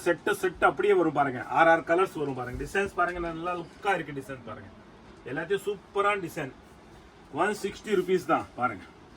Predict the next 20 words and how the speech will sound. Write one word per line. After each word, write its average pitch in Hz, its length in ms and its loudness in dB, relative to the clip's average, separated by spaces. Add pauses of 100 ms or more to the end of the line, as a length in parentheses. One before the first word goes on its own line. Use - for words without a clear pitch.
(340)
எவ்வளவு 185 260 6
டிசைன்ஸ் 214 340 0
இருக்கு. 170 180 2 (120)
வியாபாரம் 190 280 8
பண்றீங்களா? 170 460 6
அள்ளிட்டு 220 300 2
போங்க 170 260 2
பாருங்க. 156 320 2
நூத்தி 214 400 2
அறுபது 165 240 2
ரூபா. 165 80 6 (540)
அன்பளிப்பு 226 480 2
யாரும் 208 240 10
கிஃப்ட் 208 260 -4
கொடுக்கணுமா? 185 420 0 (460)
ஆயிரம், 196 300 8
ரெண்டாயிரம் 190 400 2
சேலை, 185 240 0
ஐயாயிரம் 180 380 -2
சேலை 180 140 2